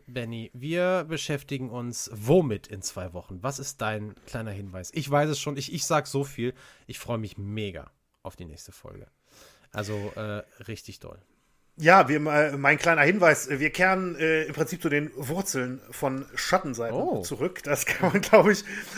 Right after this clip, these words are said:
Speaker 2: kann man, glaub ich, auf jeden Fall sagen. Und dann, ähm, ist natürlich jetzt auch vielen schon klar direkt,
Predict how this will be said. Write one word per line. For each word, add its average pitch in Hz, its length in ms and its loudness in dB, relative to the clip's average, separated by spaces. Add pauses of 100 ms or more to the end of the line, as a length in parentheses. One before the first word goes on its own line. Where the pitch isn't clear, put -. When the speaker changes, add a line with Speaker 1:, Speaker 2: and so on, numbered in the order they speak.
(120)
Speaker 2:
kann 185 140 8
man, 185 120 4
glaub 180 180 10
ich, 175 100 2
auf 143 160 6
jeden 190 260 6
Fall 185 240 6
sagen. 185 360 8
Und 156 120 0
dann, 156 380 4
ähm, 156 520 4
ist 185 160 -2
natürlich 170 260 2
jetzt 151 120 0
auch 156 120 -4
vielen 180 260 2
schon 156 180 0
klar 160 220 6
direkt, 165 260 4